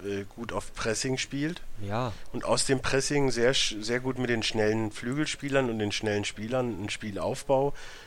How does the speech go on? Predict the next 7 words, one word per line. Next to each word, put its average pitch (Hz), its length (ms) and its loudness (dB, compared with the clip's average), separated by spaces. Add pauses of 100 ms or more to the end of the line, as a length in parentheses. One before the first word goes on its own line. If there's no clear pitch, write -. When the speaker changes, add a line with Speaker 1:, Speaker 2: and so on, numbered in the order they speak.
(140)
Speaker 1:
beziehungsweise 117 600 0
den 113 100 0
Abschluss - 480 -2
such-, 98 320 -6
Abschluss - 680 2 (120)
sucht. 110 520 -6 (100)
Speaker 2:
Ja. 104 260 2